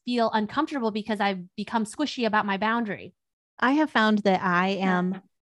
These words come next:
Speaker 2: most uncomfortable when I am squishy with my boundaries.
Speaker 1: Yes. <laughs>
Speaker 2: So if I am not holding myself, and basically a lot of it's about holding myself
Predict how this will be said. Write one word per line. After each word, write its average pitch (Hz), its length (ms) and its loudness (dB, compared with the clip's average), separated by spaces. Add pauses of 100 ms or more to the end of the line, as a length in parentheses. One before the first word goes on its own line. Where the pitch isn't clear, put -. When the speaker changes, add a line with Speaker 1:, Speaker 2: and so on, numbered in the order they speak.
(320)
Speaker 2:
most 196 400 4
uncomfortable 262 880 2
when 185 160 -2
I 175 140 2
am 170 200 0
squishy 175 400 0
with 175 160 4
my 170 120 2
boundaries. 226 400 4
Speaker 1:
Yes. 170 200 -4
<laughs> - 80 4
Speaker 2:
So 202 160 4 (320)
if 220 260 2
I 208 200 2
am 202 240 0
not 190 420 -2 (380)
holding 202 480 2
myself, 180 400 0
and 233 180 6
basically 269 400 2
a 214 60 4
lot 190 180 6
of 196 60 2
it's 190 140 -2
about 175 280 -4
holding 185 320 0
myself 170 680 -2